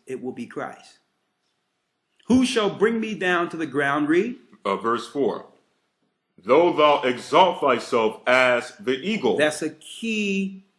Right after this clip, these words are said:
Speaker 1: sign to who is behind this conspiracy. All the European nations use the eagle as their emblem, including America.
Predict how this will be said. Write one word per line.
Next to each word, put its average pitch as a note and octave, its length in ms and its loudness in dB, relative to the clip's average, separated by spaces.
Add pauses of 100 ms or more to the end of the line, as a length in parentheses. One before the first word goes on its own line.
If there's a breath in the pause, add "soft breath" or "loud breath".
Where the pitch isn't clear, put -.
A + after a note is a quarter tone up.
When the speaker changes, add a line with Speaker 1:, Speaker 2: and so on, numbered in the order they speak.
(140)
Speaker 1:
sign C#3 760 -4
to C3 160 -10
who C#3+ 440 -4 (520)
is C#3 140 -6
behind C3+ 500 -4
this B2 140 -6
conspiracy. - 840 -8 (1000)
All D#3+ 180 0
the D#3+ 100 0
European D#3 560 -2
nations C#3+ 440 -4
use C3+ 220 -8
the A#2+ 200 -8
eagle C3 300 -10
as A2 140 -10
their A2+ 200 -10
emblem, G#2+ 400 -12
including C3 480 -8
America. C#3+ 460 -8